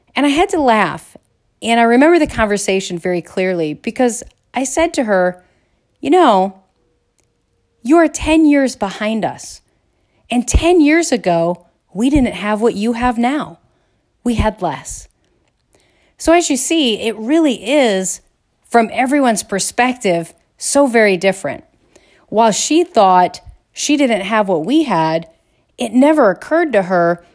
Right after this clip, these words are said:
that it's taken us ten years longer, or maybe we're ten years ahead of her. But in fact, when we look back on it, and again, I laugh because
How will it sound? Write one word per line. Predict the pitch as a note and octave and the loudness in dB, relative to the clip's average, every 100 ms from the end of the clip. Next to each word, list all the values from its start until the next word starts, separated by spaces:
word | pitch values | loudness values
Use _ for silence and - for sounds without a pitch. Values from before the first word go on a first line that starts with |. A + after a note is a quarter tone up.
| _ _ | _ _
that | - B3+ | -2 0
it's | B3 | 0
taken | - D#4 D4+ A#3+ | -2 -2 0 0
us | G#3 | 0
ten | - C4 D4 | -4 -4 0
years | B3 A#3+ C#4 G#3+ F3 F#3 - _ _ | 0 0 0 0 -2 -6 -12 _ _
longer, | - G#3 C4 D4+ A3+ E3 F3 - _ - | -4 2 4 4 2 0 -2 -6 _ 0
or | C#4+ | 2
maybe | D#4 F4 C4 | 4 4 2
we're | A3 | 2
ten | G#3+ B3+ A#3 | 0 -6 -6
years | A3+ A3 F#3+ | -4 -4 -4
ahead | F3+ A#3+ | -4 -2
of | B3+ | -2
her. | G3+ D3+ - _ _ _ _ _ - | -2 -4 -8 _ _ _ _ _ -10
But | G3 C4 | -2 0
in | B3+ | 0
fact, | G#3+ - - - F#3 - - - _ _ _ - | -2 -4 -4 -2 -2 -4 -12 -20 _ _ _ -4
when | A3+ B3+ | 2 2
we | B3 | 2
look | B3+ B3+ - | 0 0 0
back | B3 C#4 C#4 | 0 0 0
on | G#3 G3 | 0 2
it, | G3 - _ _ _ _ _ _ _ - | 0 -2 _ _ _ _ _ _ _ -4
and | A3 | -2
again, | A3+ D4 G#3+ | 2 2 4
I | F#3+ | 2
laugh | F#3+ C4 A#3+ G#3 G3+ | 2 2 2 0 -4
because | G#3+ G3+ G#3 G3+ F#3+ | -8 -2 0 0 -2